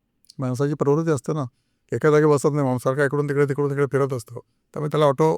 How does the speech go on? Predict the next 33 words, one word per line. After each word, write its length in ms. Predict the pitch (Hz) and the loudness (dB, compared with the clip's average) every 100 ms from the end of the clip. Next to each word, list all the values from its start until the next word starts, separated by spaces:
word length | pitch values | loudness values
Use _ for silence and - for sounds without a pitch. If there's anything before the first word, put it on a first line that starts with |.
| - | 0
लागतेच, 340 | 139 123 139 | -2 0 -2
ऑटो 200 | 120 120 | -2 -2
रिक्षा 240 | 139 135 151 | -4 -2 -2
लागते, 280 | 143 135 143 | -2 -2 -6
नंतर 400 | 135 127 139 135 _ _ _ - | -6 -4 -6 -6 _ _ _ 0
टू 60 | |
व्हीलर 220 | 147 156 | 2 2
लागते, 260 | 147 139 156 | 0 -2 -2
नाही 140 | 156 | -2
तर 40 | 170 | 0
फोर 200 | 175 165 | 2 2
व्हीलर 220 | 151 131 | 2 0
लागतं. 360 | 120 110 117 120 135 | -4 -8 -8 -8 -10
आणि 180 | 143 151 | -8 -6
ऑटो 320 | 135 131 147 | -6 -4 -4
इंडेक्स 320 | 147 151 - | -2 -4 -4
is 140 | 165 160 - _ _ _ _ - | -6 -6 -10 _ _ _ _ -8
comprised 320 | 135 147 156 | 0 4 4
of 100 | 151 | 4
all 180 | 139 156 | 4 4
the 120 | 156 | 2
auto 180 | 139 156 147 | 2 0 0
shares 180 | 156 156 | 0 -2
and 120 | 151 | -2
auto 240 | 143 139 139 | -2 -2 -2
components 380 | 135 147 147 | -2 -4 -4
आणि 120 | 147 143 | -4 -2
ऑटो 240 | 139 143 | -2 -2
ancillary 420 | 139 147 147 147 | -2 -2 -2 -2
चे 360 | 143 - 147 143 | -6 -8 -8 -6
शेअर्स 240 | - 143 | -2 -2
जे 140 | - | -2
आहेत, 120 | 147 | -4